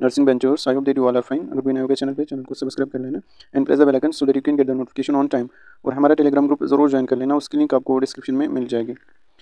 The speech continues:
आप सब जानते हैं कि कल नीट, अ, यूजी टू थाउजेंड ट्वेंटी फ़ोर का exam था। अ, I hope that जिसने भी exam दिया होगा इसका, उसको inshallah selection होगी, ठीक है। सभी को paper अच्छा ही हुआ होगा, ठीक है। तो, अ, हम इसमें थोड़ा सा discuss करेंगे paper कैसा था, या,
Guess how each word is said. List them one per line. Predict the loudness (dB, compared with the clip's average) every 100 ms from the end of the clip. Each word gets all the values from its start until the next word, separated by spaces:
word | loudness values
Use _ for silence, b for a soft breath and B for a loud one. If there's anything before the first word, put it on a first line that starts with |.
| b b b -4
आप |
सब | 2
जानते | 4 4
हैं | 2
कि | 2
कल | 2 2
नीट, | 2 0 4
अ, | 4 6
यूजी | 4 0 -4
टू | -6 -4
थाउजेंड | -2 -2
ट्वेंटी | -4 -8 -4
फ़ोर | 0 0 2
का | -2
exam | -2 -8 -4
था। | -4 -4 _ _ _ _ _ _ b b b b
अ, | -2 0
I | 2
hope | 6
that | 6 6 2
जिसने | -2 -4 -2
भी | 0
exam | 0 0 2
दिया | 2 2
होगा | 0 0
इसका, | -2 -4 -4
उसको | -4 -6 -2 0 0 -6
inshallah | -10 -8 -4 -4
selection | -4 -8 -8
होगी, | -6 -6
ठीक | -8 -4
है। | -6
सभी | -4 -6 -4
को | -2 -4 b b b b
paper | 6 8
अच्छा | 6 6
ही | 6
हुआ | 6 4
होगा, | 2 -2
ठीक | -4 -6
है। | -8 -2
तो, | 4 4 4 -2 2
अ, |
हम | 4 4 2 0 0
इसमें | 0 0
थोड़ा | 0
सा | 0 -4
discuss | -6 -6
करेंगे | -2 0 2
paper | 2 2
कैसा | 0 0
था, | 0
या, | 0